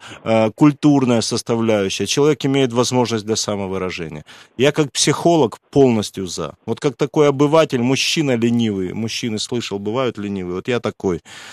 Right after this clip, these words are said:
Вот мне бы там, конечно, вроде бы делать было нечего. Хотя, если честно, выезжаю, и тоже хочется трудиться.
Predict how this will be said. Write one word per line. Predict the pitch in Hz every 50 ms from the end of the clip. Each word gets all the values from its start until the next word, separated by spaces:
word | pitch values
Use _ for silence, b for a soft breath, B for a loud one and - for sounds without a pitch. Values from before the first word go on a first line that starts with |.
| B B B _
Вот | 110 110 - -
мне | 123 139 185 202
бы | 160 147
там, | - - 131 120 110
конечно, | - 120 120 117 110 - - 113
вроде | 110 113 107 104 107
бы | 101 110
делать | 101 101 110 107 104 98
было | 95 95 98 98 95
нечего. | 95 87 80 76 - - 90
Хотя, | 92 117 113 143 139
если | 127 - 143 131
честно, | - - 143 - - 135
выезжаю, | 120 123 135 139 135 120 127 160 156 147 131 104 87 B B B B _
и | 127 127
тоже | - 160 143 117 127
хочется | 113 - 220 226 - - - - 104
трудиться. | 90 - 95 95 87 82 82 - - -